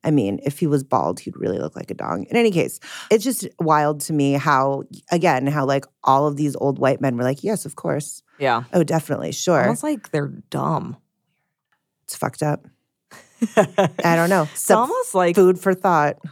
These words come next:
Speaker 2: old white men tend to fuck things up a lot. But hey, if anything, Elizabeth Holmes fighting for equality and showing, hey, young white women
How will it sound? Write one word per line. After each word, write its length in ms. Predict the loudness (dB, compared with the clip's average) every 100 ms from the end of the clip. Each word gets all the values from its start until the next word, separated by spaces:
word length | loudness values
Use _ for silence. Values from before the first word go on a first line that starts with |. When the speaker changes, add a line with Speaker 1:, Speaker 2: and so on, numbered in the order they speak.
| 0
Speaker 2:
old 360 | 2 2 2 2
white 240 | 0 -2
men 260 | -4 -8 -6
tend 220 | -6 -6
to 60 | -8
fuck 320 | -8 -8 -6
things 240 | -4 -2
up 160 | -2 -2
a 40 |
lot. 300 | 0 0 -2 -2 -2 2
But 140 | 2
hey, 320 | 4 0 -2 -6 _ _ _ -10
if 120 | -2
anything, 380 | 2 2 0 0
Elizabeth 360 | -2 -2 -2
Holmes 400 | 0 0 0 -6
fighting 400 | -6 -4 -4 -6
for 420 | -2 -2 -2 -4 -8
equality 640 | -2 2 4 2 -2 -6
and 100 | -6
showing, 200 | -4 -4
hey, 320 | -2 -2 -2 -6
young 320 | -4 -2 0
white 160 | 0 0
women 400 | -4 -6 -8